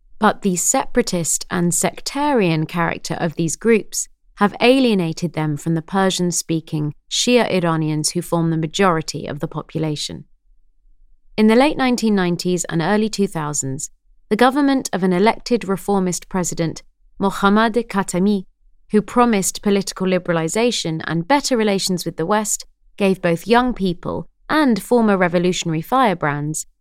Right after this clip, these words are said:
a chance to articulate demands for peaceful change. But the unelected hardline clerics, who sit above the elected government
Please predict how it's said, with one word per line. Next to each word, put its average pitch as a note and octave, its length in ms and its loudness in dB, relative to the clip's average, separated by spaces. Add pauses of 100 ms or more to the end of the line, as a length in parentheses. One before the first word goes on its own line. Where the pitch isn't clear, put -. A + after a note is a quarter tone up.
(100)
a - 80 -2
chance A#3 460 -2
to - 200 0
articulate - 720 -2
demands D#3 520 -2
for D#3+ 160 -6
peaceful D3 640 -4
change. - 600 -8 (600)
But G#3+ 140 0
the A#3 160 2
unelected B3+ 840 2
hardline G3+ 680 0
clerics, - 540 -4 (300)
who G#3+ 100 4
sit - 280 2
above G#3+ 400 4
the E3 140 2
elected F3+ 400 -2
government F3+ 580 0